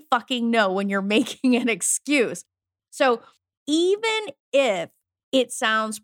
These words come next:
perfectly reasonable, there is going to be alarm bells. There are gonna be, like, these loud screaming alarm bells inside of you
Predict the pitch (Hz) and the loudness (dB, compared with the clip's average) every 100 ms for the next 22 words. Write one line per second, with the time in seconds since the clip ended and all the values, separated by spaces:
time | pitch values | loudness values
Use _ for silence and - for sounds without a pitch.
0 | - - 254 254 220 214 208 185 190 233 | -10 -4 -4 -2 -6 -4 -2 -2 -2 -2
1 | 233 220 185 170 156 - _ - 269 277 | 0 0 0 0 -2 -4 _ 0 0 2
2 | 285 - 285 403 403 262 220 226 226 - | -2 -2 -2 -2 0 -2 0 -2 -2 0
3 | 196 196 190 202 208 208 170 143 113 110 | 0 -2 -2 0 0 -2 0 -2 -2 -6
4 | 214 208 208 233 240 254 240 180 226 202 | -2 -2 0 -2 -2 0 0 -2 -2 -2
5 | 185 196 180 165 185 180 196 220 220 214 | -2 -6 -6 -6 -4 -2 0 -2 -4 -8
6 | - 208 202 196 190 160 175 185 190 180 | -6 -2 -2 -2 -4 -2 0 0 0 -2
7 | 160 180 190 269 381 427 185 180 185 | -2 -2 -4 -2 0 -2 0 0 -2